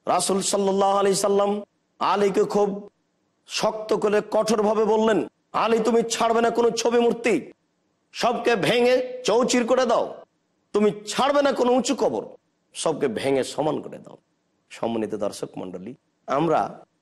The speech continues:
একটা খুব গুরুত্বপূর্ণ তথ্যবহুল বিষয় শুনছিলাম, যেটার পরিণতি হচ্ছে জাহান্নাম। তা আমরা আপনাদের কাছে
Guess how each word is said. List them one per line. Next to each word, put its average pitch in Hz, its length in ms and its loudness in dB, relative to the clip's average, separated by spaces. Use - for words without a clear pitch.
একটা 135 240 -8
খুব 320 240 0
গুরুত্বপূর্ণ 196 840 0
তথ্যবহুল 214 1040 0
বিষয় 120 300 -2
শুনছিলাম, 92 560 -8
যেটার 147 640 -2
পরিণতি 240 500 2
হচ্ছে 131 560 -2
জাহান্নাম। 120 560 -6
তা - 80 -2
আমরা 139 560 0
আপনাদের 117 420 -4
কাছে 101 440 -8